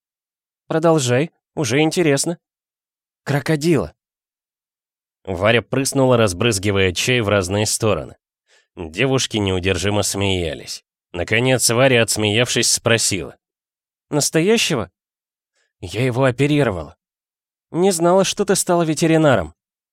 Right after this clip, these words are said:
«Варь, помнишь того сноба, которому я в нос двинула?» «Да ты что, Полинка, серьёзно?» Девушка кивнула. Она начала рассказывать подруге про Майкла.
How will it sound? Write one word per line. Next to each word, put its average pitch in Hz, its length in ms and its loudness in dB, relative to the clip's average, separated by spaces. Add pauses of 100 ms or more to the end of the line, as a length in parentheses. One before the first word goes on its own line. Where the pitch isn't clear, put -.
(600)
«Варь, 131 340 -2
помнишь 170 420 2
того 151 240 0
сноба, 151 420 2
которому 131 380 0
я 131 120 2
в 131 80 -2
нос 147 200 2
двинула?» 104 440 -2 (840)
«Да 113 140 -10
ты 151 100 -4
что, - 240 -2
Полинка, 131 400 0
серьёзно?» 143 580 0 (1000)
Девушка 101 500 -4
кивнула. 95 540 -4 (800)
Она 110 260 0
начала 123 440 0
рассказывать 143 680 0
подруге 117 400 -2
про 117 180 0
Майкла. 95 480 -2